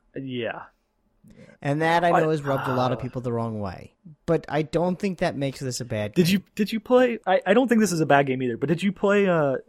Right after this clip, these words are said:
Speaker 1: some of the more recent Need for Speeds, like Most Wanted? And, uh,
Speaker 2: No, no. I've never
Speaker 1: okay.
Speaker 2: been a big fan of those, unless you can play as the police car.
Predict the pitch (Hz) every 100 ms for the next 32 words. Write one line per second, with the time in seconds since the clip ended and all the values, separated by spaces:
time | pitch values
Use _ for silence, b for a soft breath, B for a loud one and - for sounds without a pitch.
0 | _ - 185 156 143 147 139 135 143 131
1 | 127 127 127 - 117 117 120 120 123 -
2 | 117 120 117 117 - _ 110 107 110 110
3 | 104 95 _ - 98 90 92 123 151 185
4 | 190 170 139 127 - 110 110 101 95 -
5 | b b _ 143 165 160 147 143 127 -
6 | 117 - - 92